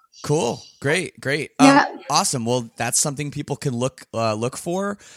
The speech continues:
Speaker 1: uh, live streams from Kaisa. And also, um, anything else to tell the people before I, uh, let you go?
Speaker 2: Oh, yeah. You know, I think a lot of people need to hear right now because,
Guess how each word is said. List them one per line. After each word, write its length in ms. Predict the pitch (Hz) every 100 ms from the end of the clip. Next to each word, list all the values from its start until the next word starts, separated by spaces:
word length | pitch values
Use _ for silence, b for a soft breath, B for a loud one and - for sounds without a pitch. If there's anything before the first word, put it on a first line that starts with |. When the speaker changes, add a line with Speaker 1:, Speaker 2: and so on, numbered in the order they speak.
| b b _
Speaker 1:
uh, 200 | 127 120 120
live 260 | 123 135
streams 400 | - 143 143 147
from 460 | - 135 120 120 107 b b b b b -
Kaisa. 520 | 139 135 131 139 143 -
And 140 | 135
also, 480 | - 143 156 175 151
um, 200 | - 135
anything 260 | 135 156 165
else 140 | 160
to 100 | -
tell 180 | 156 175
the 80 | 160
people 280 | - 220 160
before 420 | 120 - 117 117
I, 180 | 113 117
uh, 140 | 110 113
let 180 | 110 123
you 40 |
go? 240 | 147 165 - _ _ _ _ _ _ _ _ B B B B B _ _ _ 349
Speaker 2:
Oh, 280 | 370 359 294
yeah. 320 | 277 370 359
You 180 | 330 392
know, 220 | 427 - -
I 80 | 370
think 220 | 440 453
a 40 | 415
lot 160 | 392 381
of 80 |
people 240 | 339 339 311
need 200 | 285 277
to 100 | 262
hear 600 | - 254 254 214 - - -
right 220 | 220 202
now 440 | 202 196 190 - -
because, 400 | 240 240 214 -